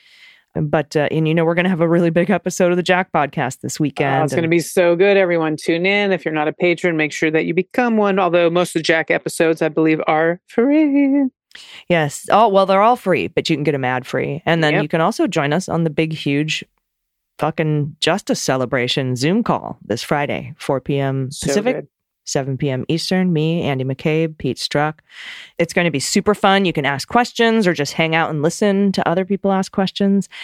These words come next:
Speaker 1: And then w-, once it's done, we'll put the, out the recording of it to the patrons. So if you can't make it, you still get to see it if you're a patron. All right. Do you have any final thoughts before we get out here for the weekend, my friend?
Speaker 2: Just sending everyone love.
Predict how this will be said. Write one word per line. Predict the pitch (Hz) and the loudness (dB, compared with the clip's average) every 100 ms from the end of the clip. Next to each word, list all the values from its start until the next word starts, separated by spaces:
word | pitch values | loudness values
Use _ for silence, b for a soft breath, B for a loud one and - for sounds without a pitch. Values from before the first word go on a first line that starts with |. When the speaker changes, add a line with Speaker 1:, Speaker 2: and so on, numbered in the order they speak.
| B | B
Speaker 1:
And | 190 190 | 2 2
then | 180 | 2
w-, | 165 165 | 0 -2
once | - 180 180 - | 0 2 2 -2
it's | 143 | -6
done, | - 196 175 165 | 0 2 2 0
we'll | 156 | -2
put | - 170 - | 0 -2 -2
the, | - | -2
out | 151 151 143 | 0 -2 -2
the | 151 143 131 | 0 0 -2
recording | 139 - 165 151 | -4 0 0 0
of | 131 120 | -2 -2
it | 127 - - | -2 -4 -6
to | - 165 156 | 0 2 2
the | 139 | 0
patrons. | 135 131 131 120 | -2 -4 -2 -4
So | - 135 | -2 -4
if | 127 | -2
you | 131 | -4
can't | 165 135 | -2 0
make | 165 190 | 0 0
it, | 139 - - | 0 -2 -4
you | 139 | -8
still | - 160 | -2 -2
get | 143 | -2
to | 165 | -4
see | - 120 | -2 -2
it | 120 | -2
if | - | -4
you're | 113 | -6
a | |
patron. | - 104 - 143 - _ _ _ _ _ _ 208 | -4 -6 -8 -10 -12 _ _ _ _ _ _ 0
All | |
right. | 262 392 | 2 2
Do | 185 180 226 | 2 2 2
you | |
have | 254 | 2
any | 240 | 2
final | 240 240 | 2 2
thoughts | 233 254 | 2 0
before | - 220 220 | -2 -2 0
we | |
get | 220 | 2
out | 214 | 2
here | 220 | 0
for | 214 | 0
the | 240 | 0
weekend, | 240 247 247 | 0 0 0
my | 254 | 0
friend? | 254 277 311 - - | 0 -2 -4 -6 -2
Speaker 2:
Just | 202 214 - - | 0 0 -2 -2
sending | 202 202 214 | 0 2 2
everyone | 208 220 220 208 | 2 2 2 4
love. | 170 165 160 151 | 4 4 2 -2